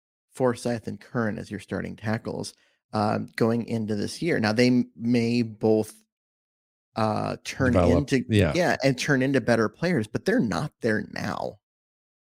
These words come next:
Speaker 1: Um, you gotta have a guy. If, if you're gonna give Curran the starting right tackle job
Speaker 2: Yeah, I think you
Speaker 1: after
Speaker 2: need
Speaker 1: it,
Speaker 2: at
Speaker 1: like,
Speaker 2: least one guy.
Speaker 1: you have to have a proven guy on the left side, someone that your quarterback can trust. And if, um, you're going to go with,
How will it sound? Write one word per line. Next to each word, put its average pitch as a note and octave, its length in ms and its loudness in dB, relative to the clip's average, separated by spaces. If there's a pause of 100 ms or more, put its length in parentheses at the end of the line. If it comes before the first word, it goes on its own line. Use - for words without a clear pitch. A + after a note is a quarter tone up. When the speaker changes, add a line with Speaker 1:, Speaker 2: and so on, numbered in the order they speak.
(240)
Speaker 1:
Um, A#2 220 0
you D#3 280 -8
gotta A#2+ 260 0
have G#2 240 -2
a G#2 60 -4
guy. F2+ 500 -6
If, B2+ 180 -6
if C3+ 140 0
you're F3 120 2
gonna F#3 140 2
give B2+ 360 -2
Curran C3 340 0
the A2 60 -4
starting A2+ 340 -2
right G#2 180 -2
tackle A#2+ 340 0
job G#2+ 400 -2
Speaker 2:
Yeah, G#2+ 160 6
I G#2+ 60 6
think A#2+ 160 4
you B2+ 40 4
Speaker 1:
after B2 100 8
Speaker 2:
need A#2 100 8
Speaker 1:
it, C3 80 8
Speaker 2:
at B2+ 80 4
Speaker 1:
like, C3 120 8
Speaker 2:
least - 120 -4
one F#2+ 160 4
guy. E2 240 0 (260)
Speaker 1:
you E3+ 220 4
have D#3 340 0
to B2+ 80 0
have A#2 200 0
a A2 60 -4
proven A#2 380 0
guy G#2+ 240 2
on G#2 80 -2
the G#2+ 80 -4
left G#2 220 -6
side, A2+ 360 -6 (320)
someone B2+ 300 4
that A#2 100 0
your A#2 100 -6
quarterback A2 440 -4
can G#2+ 120 -10
trust. - 400 -8
And C3+ 140 0
if, B2+ 160 -2 (460)
um, A#2+ 420 -2 (300)
you're D3 180 4
going C3 300 4
to B2 60 0
go B2 280 6
with, A#2 260 4